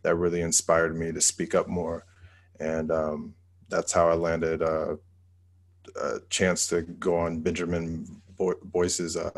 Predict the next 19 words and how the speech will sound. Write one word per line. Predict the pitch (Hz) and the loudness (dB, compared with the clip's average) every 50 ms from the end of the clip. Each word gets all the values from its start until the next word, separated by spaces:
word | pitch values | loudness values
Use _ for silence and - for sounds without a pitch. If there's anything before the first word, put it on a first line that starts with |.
| - - | -4 0
podcast | 95 87 85 82 - - 80 80 78 - - - | 2 2 2 2 0 0 0 0 0 -2 -4 -4
and, | - - 82 82 82 82 | -4 -4 -4 -2 -2 -2
um, | 80 80 80 80 | -2 -2 -4 -4
talk | 76 - - 82 82 - | -2 0 0 0 0 -2
about | 80 80 80 80 - | -2 -2 -2 -2 -2
the | - 85 | -2 -2
issues | 85 - - 85 85 80 | -2 -2 -4 -4 -6 -2
there. | 78 90 85 82 82 82 82 85 92 | 0 2 2 2 2 0 -4 -6 -8
And | 87 82 82 82 - - - - - - - - - | -8 -6 -6 -8 -10 -12 -18 -20 -20 -20 -20 -10 -2
I'm | - 98 95 | 2 6 6
really | - 208 202 202 196 98 - - - _ | 8 8 8 6 6 4 0 -2 -8 _
passionate | - 101 90 90 - - 104 95 90 87 | 4 6 6 6 6 4 4 4 6 6
about, | 90 85 80 87 82 85 76 - - - - - - - - _ _ - _ | 4 4 6 6 6 6 4 2 -4 -14 -20 -20 -20 -20 -20 _ _ -10 _
uh, | - - - | -4 -2 0
obviously | - 95 95 87 90 90 - - 90 85 | 2 4 4 4 4 2 2 2 0 0
truth | - - - - - 107 107 110 113 117 117 - - | 0 0 0 4 6 6 8 8 8 6 4 0 -2
and, | - 90 95 92 90 90 87 85 85 85 85 | 0 2 4 4 4 2 2 2 0 0 2
um, | 82 85 85 82 82 82 82 82 82 87 85 | 2 2 2 0 -2 -4 -6 -8 -8 -8 0
getting | 85 95 92 87 87 82 | 2 2 2 2 -2 -4